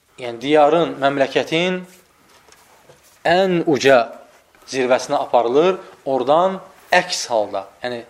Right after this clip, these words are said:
başı üzərə yerə buraxılır, yəni, sal-, tullanır, yerə salınır. ثُمَّ يُتْبَعُ بِالْحِجَارَ. Yəni, sonra da daş qalaq olunur o insan.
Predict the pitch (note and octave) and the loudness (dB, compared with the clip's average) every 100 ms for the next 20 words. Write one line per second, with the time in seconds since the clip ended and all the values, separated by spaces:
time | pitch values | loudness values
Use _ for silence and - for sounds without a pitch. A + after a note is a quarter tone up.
0 | _ _ _ _ - - - F#3+ B2+ A2+ | _ _ _ _ 2 2 2 -2 2 2
1 | A#2 C#3 E3+ F3+ - - - _ _ _ | 4 4 2 -2 -10 -20 -20 _ _ _
2 | A#2 A#2+ A#2+ G#2+ - G2+ F#2+ G2+ G#2 A#2+ | -2 0 2 0 -2 -10 -8 -8 -10 -4
3 | A2 G2+ - _ _ _ - A2+ G2 F#2+ | -2 -2 -8 _ _ _ -6 -2 0 -2
4 | - _ - A#2+ A2+ A#2 A#2 G#2 A#2+ D#3+ | -10 _ -12 -4 -4 -2 -2 -2 -2 -4
5 | D#3+ _ _ _ _ - G3+ G3 D3+ A#2 | -4 _ _ _ _ -2 0 2 0 2
6 | F3+ A3 D3 C#3+ B2 A2+ G#2+ A2 G2+ G2 | 0 -2 4 4 4 0 -6 -10 -8 -8
7 | F#2 - _ - A#2 A#2 D#3 D3+ A2+ A2 | -8 -14 _ -6 -6 -2 0 2 2 2
8 | C3 D#3+ F3+ - - - _ _ _ _ | 2 2 -2 -12 -20 -20 _ _ _ _
9 | A#2 B2 E3 - - B2+ C3 D3+ B2+ G#2+ | -4 0 2 0 -4 0 2 2 0 -4
10 | A2 A2 G#2 - G#2+ | -8 -10 -12 -16 -18